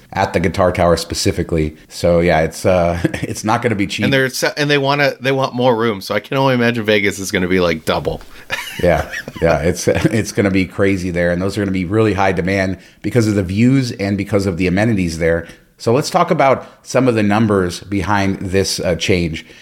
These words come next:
Speaker 1: And I, before I do that, I wanna preface this. You know, in the nineties, we saw a lot of the old casinos like the Dunes and the Sands get imploded and torn down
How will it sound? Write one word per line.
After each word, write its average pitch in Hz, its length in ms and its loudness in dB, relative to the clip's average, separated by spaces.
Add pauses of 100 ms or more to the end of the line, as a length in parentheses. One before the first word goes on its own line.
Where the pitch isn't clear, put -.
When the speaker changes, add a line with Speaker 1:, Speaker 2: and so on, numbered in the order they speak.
(100)
Speaker 1:
And - 80 -4
I, 143 100 2
before 143 320 2
I 190 80 4
do 135 160 2
that, 120 160 4
I 107 60 4
wanna 117 140 0
preface 110 380 -2
this. 95 280 -4 (240)
You 127 100 -4
know, 143 80 2
in 131 60 2
the 117 80 2
nineties, 127 420 0
we 120 100 0
saw 113 420 2
a - 20 2
lot 107 180 4
of 104 60 0
the 98 120 0
old 107 260 0
casinos 101 560 -2
like 87 160 -2
the 90 80 -4
Dunes 98 600 2 (160)
and 95 140 -2
the 90 60 0
Sands 92 520 0
get 92 320 -2
imploded 101 560 4
and 90 160 -4
torn 98 320 -2
down 95 400 2